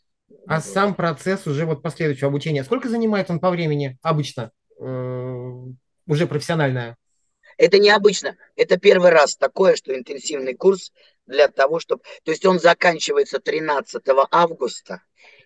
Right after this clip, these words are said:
Speaker 2: и пятнадцатого уже начинается основная учёба.
Speaker 1: Да, вот
Speaker 2: То есть
Speaker 1: основная
Speaker 2: вот она,
Speaker 1: учёба
Speaker 2: суббота,
Speaker 1: сколько длится?
Speaker 2: воскресенье. А, вот это, смотрите, каким образом. Если человек приезжает уже более-менее подготовленный,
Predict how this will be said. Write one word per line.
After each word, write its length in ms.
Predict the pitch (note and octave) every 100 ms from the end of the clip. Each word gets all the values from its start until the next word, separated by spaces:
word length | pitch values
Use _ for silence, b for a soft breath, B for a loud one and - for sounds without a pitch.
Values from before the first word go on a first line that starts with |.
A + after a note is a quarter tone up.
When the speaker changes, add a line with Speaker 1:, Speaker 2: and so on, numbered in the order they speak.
| _
Speaker 2:
и 240 | E3+ E3 - _ -
пятнадцатого 1120 | F3 F3+ F#3 G3 G3+ - B2+ - A2 G2+ - _
уже 280 | C3+ C#3 E3+
начинается 760 | D3+ - C#3 D#3+ E3 - B2
основная 580 | A#2 - A#2+ B2 C#3 C3+
учёба. 600 | B2+ - - G2 - - _ _ _
Speaker 1:
Да, 160 | D3+ D#3+
вот 100 | C3+
Speaker 2:
То 120 | D3+
есть 80 | C3+
Speaker 1:
основная 220 | D#3 C#3+
Speaker 2:
вот 60 | C3
она, 80 | A2+
Speaker 1:
учёба 120 | C#3+
Speaker 2:
суббота, 80 | B2+
Speaker 1:
сколько 280 | D3 C3
длится? 240 | B2 C3 C3
Speaker 2:
воскресенье. 540 | C3+ B2 F#3 F#3 D#3 - _ _
А, 360 | - C3+ C#3+ C#3+ -
вот 360 | B2+ D3 E3+ -
это, 400 | F3 D#3+ D3 -
смотрите, 500 | D#3 D#3 D#3+ C#3 B2+
каким 320 | B2 - A3+
образом. 460 | A#3 G#2+ G#2+ A3+ F#3+ b b
Если 320 | - G3 -
человек 240 | F3+ F#3 -
приезжает 800 | - E3 D#3+ D#3 D3 B2+ C3 -
уже 200 | B2+ B2+
более-менее 540 | C3 C#3 C3+ C3+ C#3
подготовленный, 1000 | B2 C3+ D3 D#3+ - G3 E3 C3 B2 G#2+